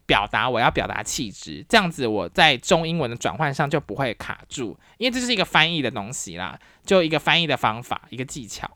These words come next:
然后如何继续增加自己的程度呢？这是到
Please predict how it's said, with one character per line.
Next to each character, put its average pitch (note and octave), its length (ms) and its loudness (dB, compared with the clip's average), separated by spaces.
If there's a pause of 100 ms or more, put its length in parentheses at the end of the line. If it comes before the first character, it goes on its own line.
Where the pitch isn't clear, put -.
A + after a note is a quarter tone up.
(220)
然 A3 160 8
后 D#4+ 180 10
如 F#3+ 220 6
何 F#3 240 6
继 A3+ 140 -4
续 G#3+ 160 -2
增 F#3 240 2
加 E3+ 200 8
自 E3+ 160 -8
己 C#3+ 160 -8
的 F#2 460 -6
程 A2+ 320 -4
度 C#3 240 0
呢？ F2+ 240 -8
这 A3+ 160 2
是 A#3 140 0
到 E3+ 420 10